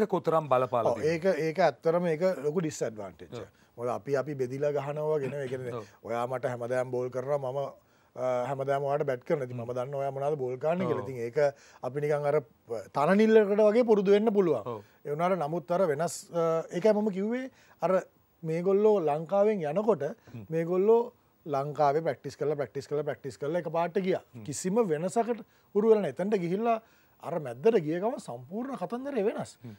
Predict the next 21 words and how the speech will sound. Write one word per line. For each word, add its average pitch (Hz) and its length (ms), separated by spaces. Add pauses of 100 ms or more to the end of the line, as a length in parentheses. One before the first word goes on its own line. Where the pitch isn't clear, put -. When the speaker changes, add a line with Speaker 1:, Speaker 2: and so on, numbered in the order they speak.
(140)
Speaker 2:
ඉතින් 226 240 (240)
මං 156 280
කියන, 180 240
මං 151 200
හිතනවා 160 240
සෑහෙන 151 360
දුරට 156 220
බලපාන්න 143 420
ඇති 143 140
කියලා 147 180
ඒ 143 80
අර, 127 140
අර 123 320 (260)
අපි 135 160
කියන 139 140
සයිඩ් 123 320
ගේම්ස් 160 280
කියලා. 110 220
Speaker 1:
හ්ම්. - 40
Speaker 2:
පුහුණු 120 220
තරඟ, 135 300